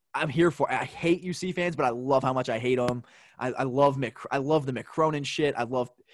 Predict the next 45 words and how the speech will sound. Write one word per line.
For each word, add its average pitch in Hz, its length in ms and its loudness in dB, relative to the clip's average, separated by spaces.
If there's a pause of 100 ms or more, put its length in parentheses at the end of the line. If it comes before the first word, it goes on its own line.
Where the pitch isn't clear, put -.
(520)
Bob 135 240 2
Huggins 139 300 0
not 120 180 -2
shaking 127 440 -2
Pete 127 220 -6
Gillen's 117 280 -2
hand. 131 300 -4 (100)
It's 131 200 -4
just 139 240 -4
all 127 200 4
gold, 113 320 -2
man. 110 260 -6 (360)
And 143 120 -8
so 175 140 2
what 165 100 4
we 156 80 0
had 180 220 4
to 151 80 -2
do, 113 260 0 (380)
Andy, 117 300 -4
there 196 260 6
has, 165 260 -2 (160)
there's 165 200 0
always 240 840 2
a 156 100 0
tweet, 151 500 -2 (320)
something 170 440 -2
that's 160 160 -4
said 139 260 2
before 135 220 -2
the 127 60 2
shootout 120 440 -4
that 110 220 -6
just - 180 -8
pops 117 300 -4
off. 120 280 -2 (300)
And 143 180 -2
this 165 220 0
year, 160 220 4
the 143 80 0
tweet 135 460 -4 (1200)
came 127 140 -4
from 117 120 -8
Marcus 107 320 -10
Walters. - 380 -16